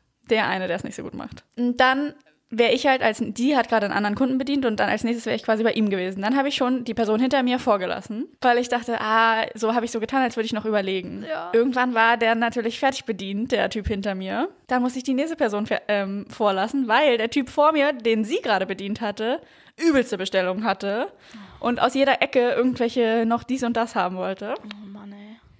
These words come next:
Speaker 1: Am Ende habe ich drei Leute vorgelassen, <laughs> nur um ihm zu entgehen, damit die Frau meinen Kaffee macht, weil ich keine Lust habe auf einen scheiß Kaffee.
Speaker 2: Oh nein.
Speaker 1: Und dann, jetzt kommt's, hatte er gerade einen Kaffee für jemand anderen gemacht. Ich bin bei ihr.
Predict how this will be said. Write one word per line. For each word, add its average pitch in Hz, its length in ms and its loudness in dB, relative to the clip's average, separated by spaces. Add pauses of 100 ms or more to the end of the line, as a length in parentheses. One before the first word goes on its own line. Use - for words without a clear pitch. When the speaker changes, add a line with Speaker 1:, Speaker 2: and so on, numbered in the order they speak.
Speaker 1:
Am 247 100 2
Ende 294 180 2
habe 302 120 2
ich 294 60 -4
drei 262 240 4
Leute 269 220 4
vorgelassen, 214 680 0 (340)
<laughs> - 340 -8
nur 294 320 2
um 247 140 0
ihm 277 240 0
zu - 100 -2
entgehen, 220 520 -2
damit 226 360 -4
die 269 140 0
Frau 262 400 2
meinen 226 340 2
Kaffee 240 280 0
macht, 208 260 0
weil - 100 -6
ich 254 120 -10
keine 247 220 4
Lust 247 120 0
habe 233 140 0
auf 240 80 0
einen 226 100 -4
scheiß 233 320 0
Kaffee. 190 460 -2 (280)
Speaker 2:
Oh 262 80 -6
nein. 220 580 -2
Speaker 1:
Und 277 220 2
dann, 269 460 2 (260)
jetzt 254 300 -2
kommt's, 220 480 -4 (140)
hatte 247 240 0
er 262 580 2 (220)
gerade 226 240 2
einen 240 80 -2
Kaffee 254 240 -2
für 254 80 -2
jemand 233 240 0
anderen 254 320 2
gemacht. 202 640 -8 (120)
Ich 294 200 0
bin 262 160 2
bei 247 140 4
ihr. 240 500 -2